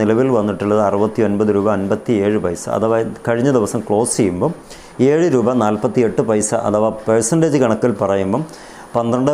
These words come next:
പോയിൻറ്റ് പൂജ്യം അഞ്ച് പെർസെൻറ്റേജ് ഉയർന്നിട്ടാണ് ഇത് ക്ലോസ് ചെയ്തിട്ടുള്ളത്. അത് നല്ലൊരു മൊമെൻ്റം ഉണ്ടായിരുന്നു ഇന്നലെ. അതുപോലെ തന്നെ പെർഫോമൻസിൻ്റെ ഒരു കാഴ്ചപ്പാട് നോക്കുകയാണെങ്കിൽ ടുഡേ ലോ വന്നിട്ടുള്ളത്, അഥവാ കഴിഞ്ഞ ഒരു ദിവസം വെള്ളിയാഴ്ച ക്ലോസ് ചെയ്യുമ്പോൾ അറുപത്തിരണ്ട് രൂപ മുപ്പത്തിയൊന്ന് പൈസ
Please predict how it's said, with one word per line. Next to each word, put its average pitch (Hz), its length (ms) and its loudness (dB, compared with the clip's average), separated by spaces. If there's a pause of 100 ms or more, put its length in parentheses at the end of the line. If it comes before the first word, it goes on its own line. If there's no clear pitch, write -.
പോയിൻറ്റ് 113 300 2
പൂജ്യം 104 380 2
അഞ്ച് 107 320 0
പെർസെൻറ്റേജ് 107 560 2 (120)
ഉയർന്നിട്ടാണ് 107 600 0 (100)
ഇത് 104 80 -4 (120)
ക്ലോസ് 104 320 0
ചെയ്തിട്ടുള്ളത്. 95 500 -2 (100)
അത് 123 160 0
നല്ലൊരു 113 320 2
മൊമെൻ്റം 107 420 0
ഉണ്ടായിരുന്നു 98 380 -2
ഇന്നലെ. 95 240 -2 (720)
അതുപോലെ 151 360 0 (100)
തന്നെ 135 200 2 (480)
പെർഫോമൻസിൻ്റെ 127 720 2 (180)
ഒരു 120 200 2
കാഴ്ചപ്പാട് 117 560 0
നോക്കുകയാണെങ്കിൽ 104 760 0
ടുഡേ 113 180 2 (180)
ലോ 120 60 4 (120)
വന്നിട്ടുള്ളത്, 98 500 0
അഥവാ 110 180 2 (100)
കഴിഞ്ഞ 113 280 2
ഒരു 113 100 2 (120)
ദിവസം 104 340 0 (400)
വെള്ളിയാഴ്ച 120 380 2 (100)
ക്ലോസ് 117 280 0
ചെയ്യുമ്പോൾ 101 420 0
അറുപത്തിരണ്ട് 120 580 0
രൂപ 123 260 2 (100)
മുപ്പത്തിയൊന്ന് 113 640 0
പൈസ 104 300 -2